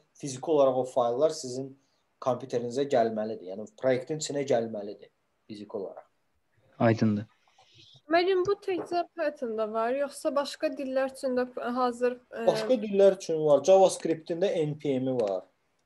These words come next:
Speaker 1: N P M J S nöqtə com. JavaScript üçün də nə qədər şeylər yazılır.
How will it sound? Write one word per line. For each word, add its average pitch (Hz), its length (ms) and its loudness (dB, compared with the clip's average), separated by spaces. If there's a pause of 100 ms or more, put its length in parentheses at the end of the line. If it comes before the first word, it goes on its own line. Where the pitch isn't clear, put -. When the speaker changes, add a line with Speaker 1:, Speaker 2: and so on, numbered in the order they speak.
(1300)
Speaker 1:
N 123 240 -8
P 147 200 -8
M 135 180 -8
J 120 480 0
S - 180 -12 (800)
nöqtə 117 400 -10
com. 101 460 -8
JavaScript 151 680 -2
üçün 127 300 -10
də 156 100 0 (180)
nə 127 160 -8
qədər 113 280 -2 (2250)
şeylər 101 400 -10
yazılır. 87 460 -12